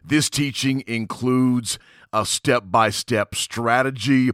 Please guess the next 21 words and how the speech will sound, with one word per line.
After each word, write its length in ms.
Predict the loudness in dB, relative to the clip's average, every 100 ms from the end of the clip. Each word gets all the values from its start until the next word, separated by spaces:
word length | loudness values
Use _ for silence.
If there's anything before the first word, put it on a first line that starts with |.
| -4 -20 -20 -8
We 140 | -2
will 160 | -2 -2
get 320 | -2 -2 -2
to 100 | -4
that 300 | 0 2 2 -2
a 60 | -4
bit 240 | -4 -4
later 360 | -4 -4 -2 -2
in 100 | -2
the 140 | -2
episode, 720 | -4 -4 0 2 4 2 0 -8 -20 -20 -14 -4
and 420 | 0 0 0 -2
concludes 840 | -2 -2 -2 -2 2 2 2 -2
with 200 | -4 -4
a 80 | -2
story 560 | -4 -2 0 0 0 -2
you 240 | -4 -6
won't 460 | -6 -2 0 0 -4
want 280 | -6 -4 -2
to 60 |
miss. 540 | -4 -2 -2 -2 -6